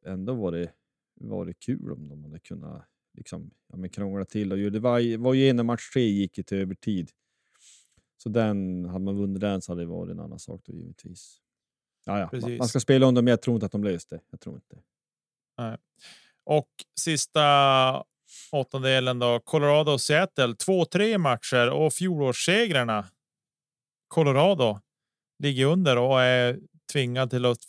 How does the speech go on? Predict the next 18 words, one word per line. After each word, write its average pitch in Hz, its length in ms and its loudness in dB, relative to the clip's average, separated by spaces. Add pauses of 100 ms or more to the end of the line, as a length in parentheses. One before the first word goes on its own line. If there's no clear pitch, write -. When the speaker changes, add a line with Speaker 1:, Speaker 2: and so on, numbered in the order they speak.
(140)
Speaker 2:
forcera 127 460 -2
fram 120 300 -2
en 117 100 -6
match 113 240 -4
sju 170 220 -2
för 151 120 -6
att 123 100 -4
kunna 113 180 -8
ta 113 220 -4
sig 110 140 -10
förbi, 110 440 -10 (920)
eh, 113 520 -4
åttondelsfinalen. 110 840 -6
Vad, 120 460 2 (360)
vad 127 160 -4
känner 127 240 -2
du 117 120 -6
där? 156 280 -4